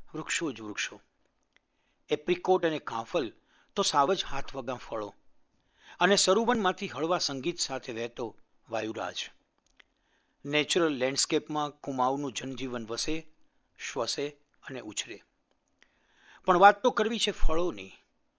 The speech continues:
અને ફળ જેવા મીઠડા અહીંના લોકોની. જે સાંકડા ઉબડખાબડ રોડ પર વાહન ચાલે, એ જ રસ્તે પાંચેક કિલોમીટરના અંતરે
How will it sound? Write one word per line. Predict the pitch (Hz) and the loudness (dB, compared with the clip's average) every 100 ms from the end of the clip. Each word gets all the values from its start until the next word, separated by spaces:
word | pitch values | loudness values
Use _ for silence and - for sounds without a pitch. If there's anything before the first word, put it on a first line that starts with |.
| _ - | _ -4
અને | 139 | -4
ફળ | 131 180 190 | 0 4 4
જેવા | 120 175 170 | 4 0 0
મીઠડા | 135 139 170 175 | -2 -8 -4 -4
અહીંના | 165 120 139 120 | -4 -10 -10 -10
લોકોની. | 104 95 - 92 - _ _ _ _ _ _ - - - | -10 -12 -14 -14 -20 _ _ _ _ _ _ -20 -20 -2
જે | 180 | 0
સાંકડા | - 180 180 208 214 - | 4 2 4 2 2 0
ઉબડખાબડ | 175 196 - 170 170 170 | 0 0 0 0 0 -2
રોડ | 139 175 | 0 -2
પર | 160 175 | -2 -4
વાહન | 156 120 123 170 | -2 -4 -4 -6
ચાલે, | - 170 196 - _ _ _ _ - | -6 -6 -6 -10 _ _ _ _ -2
એ | 294 | 0
જ | 233 | 2
રસ્તે | 160 127 - 95 92 _ _ _ _ _ | 0 -4 -8 -14 -16 _ _ _ _ _
પાંચેક | 160 165 214 214 - | 0 2 0 -2 -2
કિલોમીટરના | 143 147 143 139 131 | -2 -2 -4 -6 -6
અંતરે | 113 120 165 107 | -6 -6 -6 -6